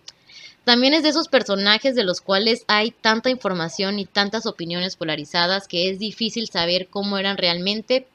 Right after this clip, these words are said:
pero hoy trataré de dar un resumen de su vida de una manera neutral, empática y feminista. Todo comienza un cinco de mayo de mil ochocientos veintiséis en Granada, España, justo cuando sucedía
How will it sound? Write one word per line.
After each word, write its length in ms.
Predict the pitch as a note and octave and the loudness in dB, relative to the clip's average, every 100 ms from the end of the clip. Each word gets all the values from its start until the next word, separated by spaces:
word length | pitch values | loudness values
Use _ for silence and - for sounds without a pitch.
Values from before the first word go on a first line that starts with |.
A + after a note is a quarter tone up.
| - | 2
pero 380 | C#4+ D4 C#4+ - | 6 6 2 0
hoy 160 | A3+ | -2
trataré 380 | - A#3 F#3+ F#3+ | 0 -2 -2 -2
de 120 | G3 | 0
dar 200 | G3+ G3 | 2 2
un 100 | G#3 | 0
resumen 540 | F#3 F3+ G3 G3 G3 G#3 | -4 -4 -4 -4 -4 -2
de 100 | A#3 | -2
su 140 | G#3+ | -2
vida 340 | G3 G#3 G#3+ - - - - - | -2 0 0 -2 -20 -20 -18 -4
de 120 | G3+ | 0
una 240 | G#3 A3 | 2 2
manera 500 | A3 F3 F3+ G3+ G3+ | 2 0 0 2 2
neutral, 600 | F#3+ D#3+ C#3+ - G#3 G#3 - | 0 -4 -6 0 2 2 -2
empática 540 | E3+ F3+ F#3+ G3+ F3+ | -6 -2 -2 -2 -6
y 60 | E3 | -4
feminista. 720 | D#3+ D#3 D#3 D#3 - - C#3+ _ _ _ _ - _ _ _ _ | -6 -8 -6 -8 -10 -14 -14 _ _ _ _ -20 _ _ _ _
Todo 240 | C#4+ F4 | 4 4
comienza 580 | - B3 C4 C4+ D4 C4+ | 4 4 4 4 2 2
un 200 | C4 C4+ | 4 0
cinco 340 | C4 C#4 B3+ C4 | 0 0 2 4
de 140 | G3 | 4
mayo 260 | G3+ G#3 A3+ | 4 2 2
de 120 | F#3+ | 0
mil 180 | F#3+ G#3+ | 0 -4
ochocientos 640 | G#3+ F3+ - G3 F#3+ F#3 | -4 -6 -2 -2 -2 -4
veintiséis 640 | A#3 A#3+ G3+ A3 G3+ A3+ - | -2 -2 -6 0 0 0 0
en 140 | A#3 | 0
Granada, 500 | A3 F#3+ F3+ F3+ F#3+ | 2 0 2 2 2
España, 720 | D#3+ - - F#3+ F#3+ G3 A3+ - _ _ _ | 0 -6 0 2 4 2 0 -4 _ _ _
justo 500 | - D#4 - - D4+ D4 | 2 2 2 2 2 4
cuando 280 | D4 C#4 | 2 4
sucedía 640 | A3+ B3 A3+ G3+ A#3 A3+ | 0 0 0 0 2 2